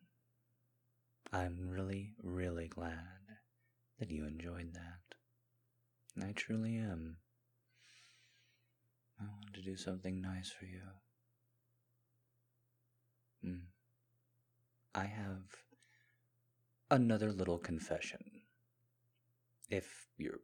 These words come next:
willing to accept it. Well, I don't think there's anything wrong with sex, and I have had sex with women who have had lots of partners.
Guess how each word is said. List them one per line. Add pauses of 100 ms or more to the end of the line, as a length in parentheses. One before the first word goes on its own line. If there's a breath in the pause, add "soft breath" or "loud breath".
willing (120)
to
accept
it. (3750 loud breath)
Well,
I
don't
think
there's
anything
wrong
with
sex, (100)
and (120)
I (220)
have (100)
had
sex (720 loud breath)
with
women
who
have (160)
had (480)
lots
of
partners.